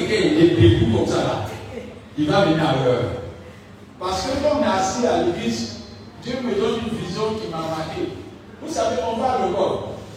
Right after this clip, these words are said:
L'école, là, ça me dit. Mais le, tu viens en retard, on te dit, il ne faut pas rentrer en classe. Est-ce que c'est, c'est pour lui ? Mais le professeur dit que tu viens en retard,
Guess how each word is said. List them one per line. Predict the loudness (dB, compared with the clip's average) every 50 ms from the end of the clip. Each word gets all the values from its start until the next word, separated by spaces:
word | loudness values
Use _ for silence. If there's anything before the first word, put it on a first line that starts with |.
| -16 -12 -8
L'école, | -6 -4 -2 0 2 2 2
là, | 2
ça | 2 0 -2 -4
me | -4 -4
dit. | -4 -4 -4 -6 -8 -10 -12 -12 -14 -16 -16 -18 -18 -18 -18 -18 -18 -18 -18 -18 -16 -16 -16 -16 -18 -18 -18 -16 -14 -14 -14 -14 -16 -16 -16 -16 -16 -16 -16 -16 -16 -18 -18 -18 -20 -20 -20 -20 -20 -20 -14 -10
Mais | -6 -4
le, | -2 -2 -2 -2 -4 -6 -10
tu | -10 -8 -8 -6
viens | -4 -2
en | -2
retard, | 0 0 0 2 2 2 2 2 0
on | 0
te | 0
dit, | 0 -2
il | -4
ne | -2
faut | -2
pas | -2 0 0
rentrer | 0 0 0 0 -2
en |
classe. | -2 -2 -2 -2 -2 -4 -6 -8 -10 -12 -14 -14 -14 -16 -16 -16 -18 -18 -18 -18 -18 -18 -18 -18 -18 -18 -18 -18 -18 -18 -18 -18 -12 -10
Est-ce | -8 -6 -6 -4 -4
que | -4
c'est, | -4 -4 -4 -4 -6 -8 -10 -10 -6
c'est | -4 -4 -2
pour | -2 0 0
lui ? | 0 -2 -2 -4 -6 -10 -12 -14 -16 -16 -18 -18 -18 -18 -18 -18 -18 -20 -20 -16 -10
Mais | -8 -6 -4 -2 0
le | 0 0 0
professeur | 0 -2 -2 0 2 2 2 2 2 0
dit | -2 -2 -4 -4
que | -2 -2 -2 -2
tu | -2 -2
viens | -2 0
en | 0 0 0
retard, | 0 -2 -2 -2 -2 -4 -4 -6 -8